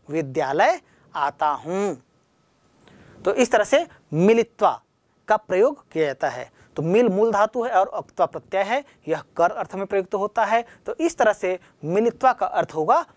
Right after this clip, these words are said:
मिलकर। खादितुम, खाद धातु है, खाद मतलब खाना, खाद मतलब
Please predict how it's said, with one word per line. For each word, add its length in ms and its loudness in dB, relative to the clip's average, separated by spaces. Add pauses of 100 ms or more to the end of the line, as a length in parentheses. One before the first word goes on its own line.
(140)
मिलकर। 1040 -2 (1500)
खादितुम, 880 0 (1500)
खाद 320 2
धातु 400 2
है, 180 -2 (300)
खाद 240 2
मतलब 380 0 (400)
खाना, 540 0 (2000)
खाद 240 2
मतलब 420 0